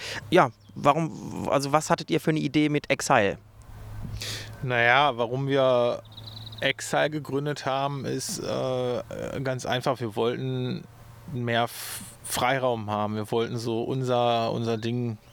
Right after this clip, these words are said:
Speaker 2: machen. Und wir hatten so das Gefühl, dass das so mit Figger, ja, man, man war schon irgendwie so ein bisschen limitiert. Und das war so, ja, wir hatten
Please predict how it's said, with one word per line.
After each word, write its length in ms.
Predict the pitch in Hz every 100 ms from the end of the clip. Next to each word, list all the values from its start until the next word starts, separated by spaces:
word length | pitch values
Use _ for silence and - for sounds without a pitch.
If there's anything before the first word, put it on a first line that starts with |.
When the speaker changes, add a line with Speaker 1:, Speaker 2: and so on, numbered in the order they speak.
| - -
Speaker 2:
machen. 500 | 107 101 104 101 95
Und 280 | 107 104
wir 100 | 110
hatten 280 | 107 113 120
so 160 | 107 113
das 200 | 113 -
Gefühl, 680 | 113 - 139 147 160 156 139 _ -
dass 260 | 120 -
das 220 | - 113 -
so 180 | 113
mit 200 | 117 110
Figger, 720 | - - 135 156 151 139 131 - - -
ja, 280 | 139 131
man, 200 | 139 131
man 200 | 127 127
war 120 | 123 131
schon 220 | - 131
irgendwie 240 | 123 131
so 100 | 123
ein 60 | 123
bisschen 260 | 123 123
limitiert. 680 | 120 120 113 - 123 104 - - - -
Und 160 | 113 113
das 180 | 113
war 200 | 120 123
so, 640 | 117 120 120 120 113 113 120 120 117
ja, 240 | 120 131
wir 120 | 127
hatten 640 | 127 135 131 131 - 120